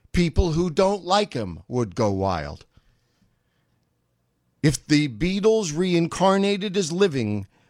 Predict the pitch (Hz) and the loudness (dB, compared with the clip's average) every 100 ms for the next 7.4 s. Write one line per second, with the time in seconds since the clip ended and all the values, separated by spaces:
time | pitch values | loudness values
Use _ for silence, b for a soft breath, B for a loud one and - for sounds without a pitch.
0 | _ - 139 139 156 170 185 185 208 220 | _ -2 2 4 2 0 -2 -2 2 2
1 | 180 151 147 - 143 139 123 160 196 196 | 2 -2 -4 -4 -2 -2 0 2 2 2
2 | 110 85 _ b b - 135 127 131 131 | -2 -6 _ b b -2 2 4 4 2
3 | 127 123 - 147 127 123 135 131 135 135 | 0 -2 0 0 0 2 4 4 4 0
4 | 123 120 107 104 104 b b b b - | -6 -4 -2 -2 -4 b b b b -6
5 | 135 139 135 113 143 139 139 - - 190 | -2 -2 -2 2 2 0 -2 0 4 2
6 | 170 - 131 123 117 - 123 117 110 - | 2 -4 -6 -8 -6 -2 -2 0 -2 -2
7 | 120 92 82 | -2 -2 -4